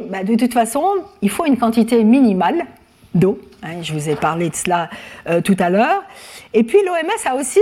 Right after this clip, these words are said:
des lignes directrices sur, euh, la qualité de l'eau. Hein, et c'est aussi assez intéressant de regarder,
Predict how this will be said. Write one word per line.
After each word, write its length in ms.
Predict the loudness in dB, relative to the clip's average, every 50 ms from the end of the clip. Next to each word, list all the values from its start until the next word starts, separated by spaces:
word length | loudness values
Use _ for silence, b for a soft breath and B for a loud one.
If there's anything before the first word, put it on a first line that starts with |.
| 4 4
des 100 | 2 0
lignes 240 | 2 2 2 0 0
directrices 800 | 0 0 0 0 -2 -4 -6 -2 2 2 2 2 0 -8 -10
sur, 400 | -4 -2 0 2 2 0 2 2
euh, 160 | 0 0 0 -4 -8 B B B B B 0
la 140 | 0 0
qualité 580 | 0 0 -2 -2 -2 -2 -6 -4 -6 -4 -4 -4
de 100 | -4 -4
l'eau. 180 | -6 -6 -8 -10 -14 -20 _ _ -16
Hein, 180 | -14 -14 -14 -12 -10 -10
et 80 | -10
c'est 320 | -10 -4 -2 -2 0 2 2
aussi 280 | 0 0 2 2 2
assez 260 | 2 2 -2 -2 -2 -2
intéressant 640 | 0 0 2 2 0 0 -2 0 0 0 0 2 2
de 100 | 0 0
regarder, 600 | 0 0 0 0 0 0 0 0 0 0 0 -2